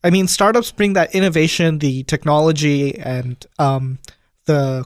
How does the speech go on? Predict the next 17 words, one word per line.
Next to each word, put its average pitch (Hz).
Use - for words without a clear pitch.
cool 220
aspect 147
to 151
technology, 139
right? 143
They, 170
they're, 196
they 170
don't 202
have 208
restrictions. 147
They 156
can 175
do 160
R 151
and 147
D 139